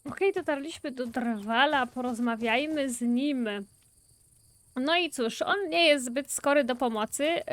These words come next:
no ale pomoże nam jednak. Pod warunkiem, że my pomożemy jemu, pomożemy jemu, czyli musimy zawieźć drewno do rybaka, wtedy on zgodzi się z nami współpracować, no i załadował już te drewno naszego konia. Jak widzicie, mamy dwie sakwy, prawą i lewą.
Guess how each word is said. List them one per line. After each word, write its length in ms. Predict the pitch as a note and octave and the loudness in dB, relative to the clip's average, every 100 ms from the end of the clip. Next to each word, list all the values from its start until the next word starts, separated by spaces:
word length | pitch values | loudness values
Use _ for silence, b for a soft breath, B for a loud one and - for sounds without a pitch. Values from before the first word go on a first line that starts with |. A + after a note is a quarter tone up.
| B3 C4 C4 C4 | 0 2 2 2
no 200 | C4+ E4+ | 2 0
ale 260 | - C#4+ D4+ | 2 0 0
pomoże 360 | F4 C4 A#3+ | 2 2 2
nam 180 | A3 G3+ | 0 0
jednak. 360 | G3+ G3 F#3+ - | -2 -4 -6 -6
Pod 180 | - D#4 | -4 2
warunkiem, 380 | E4+ E4+ F4 | 2 2 0
że 120 | D4+ D#4 | 2 0
my 140 | D#4 | 0
pomożemy 500 | D#4 C#4+ D4 C#4 C#4 | -2 -2 0 0 -2
jemu, 500 | A#3+ A#3+ A#3+ A3 G#3+ | -2 2 2 0 -6
pomożemy 440 | - C4+ C#4+ C4+ | -6 -4 -4 -2
jemu, 220 | A#3 G#3 A#3+ | 0 -2 -2
czyli 300 | - F4+ E4 B B B | -4 -4 -6 B B B
musimy 400 | C4 C#4+ E4 D#4 | -6 -4 0 0
zawieźć 360 | C4+ C#4 D4+ B3+ | 2 2 2 -2
drewno 420 | G#3+ B3 C#4 C#4+ | 0 2 2 -2
do 140 | A#3 B3+ | -2 0
rybaka, 460 | A#3 A3+ D#4+ D#4 | 2 4 4 2
wtedy 380 | C4+ - C4 B3+ | 0 0 2 2
on 280 | B3 C4 B3 | 2 0 -4
zgodzi 420 | A#3 A3+ B3 B3 | -4 -2 -2 -4
się 160 | - A#3 | -6 -2
z 20 | |
nami 200 | A3+ A#3 | -2 -2
współpracować, 840 | - C#4 C#4 C4+ C4 B3 C4 B3+ | -4 -6 0 0 2 2 2 0
no 140 | D4 F#4 | -2 -2
i 220 | E4+ C#4 | -2 0
załadował 560 | C#4 B3+ A#3+ C4+ C4+ | 2 4 4 4 2
już 260 | A#3+ C#4 - | 2 -2 -4
te 340 | - B3 A#3 | 0 2 2
drewno 380 | G#3+ A#3 C4+ C#4 | 2 0 0 0
naszego 420 | A#3 A#3 C#4+ A#3+ | 0 -2 -2 -4
konia. 280 | A#3 C4 D#4 | -2 -2 2
Jak 200 | D#4 C4+ | 2 0
widzicie, 300 | B3 C#4+ C#4+ | -4 -6 -4
mamy 220 | D4 B3 | -2 -2
dwie 400 | G#3 G#3+ A3+ B3+ | -4 -4 0 0
sakwy, 460 | D4 D#4+ D4 - B3+ | 2 2 0 0 -6
prawą 420 | B3 B3+ C4+ A#3 | 0 2 2 0
i 100 | - | -4
lewą. 340 | G#3 C4+ C#4 | 0 0 0